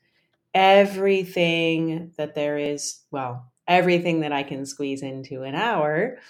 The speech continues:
that there is to know about hormone balance, from diet, lifestyle, and beyond, to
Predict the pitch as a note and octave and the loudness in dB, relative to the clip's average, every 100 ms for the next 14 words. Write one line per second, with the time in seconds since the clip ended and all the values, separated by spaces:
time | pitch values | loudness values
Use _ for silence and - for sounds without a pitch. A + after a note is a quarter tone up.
0 | - _ _ F3+ F#3 F#3+ F#3 F3+ E3+ E3+ | -20 _ _ 2 2 2 2 2 0 -2
1 | - E3 D3+ D3 D3 C#3+ C#3+ C#3+ - C#3 | -4 -6 -4 -6 -6 -6 -6 -6 -6 -8
2 | C#3 B2 A#2+ A#2+ A#2+ B2+ - - _ _ | -8 -6 -6 -6 -6 -8 -12 -18 _ _
3 | - A3 A3 G#3 G3+ F#3+ F#3 F3+ F3+ F3 | 2 2 4 0 2 0 0 0 0 -2
4 | F3 - A#2+ B2+ C#3 C#3 C#3+ C#3 C#3 C3+ | -6 -12 -12 -8 -4 -2 -2 -2 -4 -4
5 | - _ _ _ C3+ C3+ C3 B2 - C3 | -8 _ _ _ -10 -8 -8 -10 -8 -6
6 | C3 C3 C3 C3 C3 - C3 B2+ C3 B2+ | -4 -4 -6 -8 -12 -16 -18 -16 -18 -20
7 | B2 - _ B2+ C#3+ F#3 F3+ F3+ F3+ F3+ | -20 -20 _ -6 0 2 2 2 2 0
8 | F3+ _ _ _ _ _ - - C4 G#3+ | -4 _ _ _ _ _ -8 -2 2 2
9 | G3 F#3 F#3 F#3 | 2 4 2 0